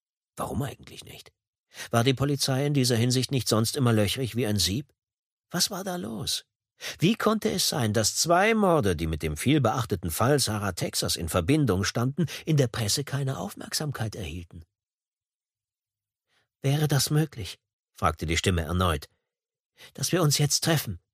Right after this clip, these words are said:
Und schlagartig war ich verärgert. „Nicht, wenn Sie mir nicht wenigstens erzählen, wer Sie sind und warum Sie sich einbilden, dass ich mich mitten in der Nacht mit Ihnen treffen müsste“,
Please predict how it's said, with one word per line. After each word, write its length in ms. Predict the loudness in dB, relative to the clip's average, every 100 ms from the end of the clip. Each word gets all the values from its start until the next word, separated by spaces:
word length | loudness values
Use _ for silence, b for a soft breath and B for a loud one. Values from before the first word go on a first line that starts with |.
| _ _ _ _ _ _ _ _ _ _ _ _ _ -2
Und 180 | 0 4
schlagartig 720 | 4 4 2 -2 -2 -4 -4
war 120 | -4
ich 120 | -6
verärgert. 540 | -10 -10 -12 -14 -18 -20 _ _ _ _ _ _ _ B B B
„Nicht, 340 | 4 4 6
wenn 160 | 4 6
Sie 160 | 6
mir 120 | 6
nicht 200 | 4 4
wenigstens 340 | 4 4 4 2
erzählen, 460 | 2 4 6 6
wer 160 | 6 4
Sie 180 | 4 4
sind 300 | 6 4 4
und 140 | 4
warum 240 | 4 4 4
Sie 120 | 2
sich 220 | 2 4
einbilden, 460 | 4 6 4 4 2
dass 160 | 2
ich 100 | 2
mich 160 | 0 4
mitten 200 | 2 4
in 120 | 2
der 80 | 4
Nacht 200 | 2 2
mit 140 | -2
Ihnen 220 | 0 0
treffen 380 | 2 2 2 2
müsste“, 380 | 2 0 -4 -10